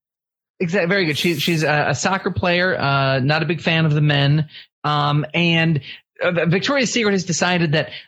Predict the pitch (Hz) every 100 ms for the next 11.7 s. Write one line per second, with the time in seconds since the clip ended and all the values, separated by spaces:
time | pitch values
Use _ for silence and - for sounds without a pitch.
0 | - 175 170 160 - - 165 190 214 220
1 | 208 196 175 175 202 190 269 247 214 233
2 | 226 269 302 285 247 233 196 147 - 175
3 | 165 156 - 165 147 - - 151 143 -
4 | 151 143 135 - 151 143 135 143 139 127
5 | - 196 185 - 147 143 165 160 190 185
6 | 185 175 190 175 175 - - 196 190 185
7 | 240 247 190 180 160 165 180 190 214 202
8 | 170 180 - 175 151 139 127 196 196 -
9 | 127 156 123 104 104 - 190 196 175 -
10 | 269 247 240 202 185 170 160 180 170 -
11 | - - - 160 160 151 135